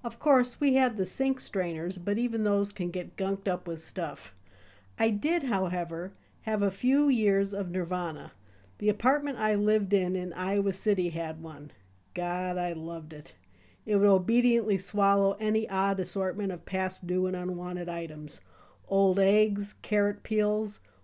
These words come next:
wimpy celery, even cantaloupe rinds cut up into smaller pieces. I live in a house with delicate plumbing. I once asked my plumber about getting one, and he said that I wouldn't want to invite more problems.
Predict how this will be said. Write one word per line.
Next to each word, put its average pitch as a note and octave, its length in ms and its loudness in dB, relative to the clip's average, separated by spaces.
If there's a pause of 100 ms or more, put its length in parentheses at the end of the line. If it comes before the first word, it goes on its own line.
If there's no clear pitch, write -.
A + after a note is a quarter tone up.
(160)
wimpy G3+ 360 2
celery, G#3 720 2 (380)
even B3 240 2
cantaloupe B3+ 640 2
rinds F#3 340 -2
cut A3 220 0
up G#3+ 160 -2
into G#3+ 180 2
smaller G3+ 440 -2
pieces. G3 640 -6 (1160)
I D4+ 80 0
live D#4+ 220 4
in B3 100 4
a G#3 60 2
house F#3+ 360 -2
with - 180 -10
delicate F#3+ 500 -2
plumbing. D#3 460 -8 (420)
I C4 80 -2
once E4 320 2
asked A#3+ 300 2
my F#3+ 140 0
plumber A3+ 420 0
about F3+ 380 -2
getting F#3+ 340 0
one, D3+ 160 -6
and E3+ 140 -6
he A3 180 -6
said E3+ 360 -2
that F#3 120 -2
I F#3+ 100 0
wouldn't G3 340 -2
want F3+ 200 -6
to F3+ 100 -8
invite E3+ 480 -6
more F3+ 240 -2
problems. E3 800 -4